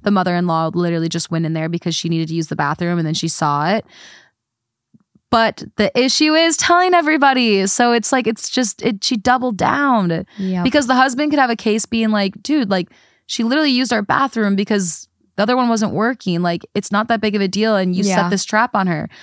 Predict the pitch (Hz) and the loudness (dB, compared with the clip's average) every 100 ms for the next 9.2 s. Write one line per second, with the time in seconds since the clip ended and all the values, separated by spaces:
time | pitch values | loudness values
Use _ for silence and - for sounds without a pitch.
0 | - 240 185 - 240 202 269 254 254 233 | -4 -2 0 -2 -4 -2 -2 0 0 2
1 | 233 285 202 170 - 214 214 214 214 220 | 2 0 0 0 0 -2 0 0 -2 -2
2 | - 240 240 190 - 202 190 - 185 190 | 0 0 2 0 -2 0 -2 -2 -4 -4
3 | 185 175 180 202 175 165 - 175 175 165 | -2 0 2 2 -2 -4 -4 -4 -2 -2
4 | 170 - 170 160 160 - - - - _ | -4 -4 -6 -4 -4 -6 -10 -12 -14 _
5 | _ _ _ _ _ _ _ _ _ _ | _ _ _ _ _ _ _ _ _ _
6 | _ _ _ - - 208 190 175 175 175 | _ _ _ -6 -2 -2 0 0 0 0
7 | 175 - 175 - 180 180 247 226 202 170 | -2 -2 -2 0 2 2 2 0 0 -2
8 | 175 185 170 165 170 170 180 226 269 254 | -2 -2 -2 -2 -2 -2 0 -2 0 0
9 | 240 220 | 0 -4